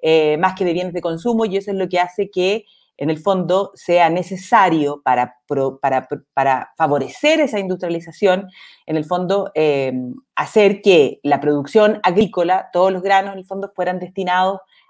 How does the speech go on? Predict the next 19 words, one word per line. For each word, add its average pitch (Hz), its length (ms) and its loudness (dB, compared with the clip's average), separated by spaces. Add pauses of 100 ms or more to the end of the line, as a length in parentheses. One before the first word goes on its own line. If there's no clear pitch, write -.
a 175 360 4 (300)
las 156 340 0
ciudades, 208 920 0
¿ya? 185 320 -12
Eh, 151 220 -2
donde 139 280 -6
se 139 120 -14
estaba 180 260 0
dando 165 540 0
esta 143 200 -14
industrialización, 185 800 -6 (260)
y 220 120 0
dejar 240 440 4
los 220 180 -4
campos 214 460 -2
absolutamente 214 680 -2
abandonados. 226 640 2
Y 160 80 0
ahí 233 400 4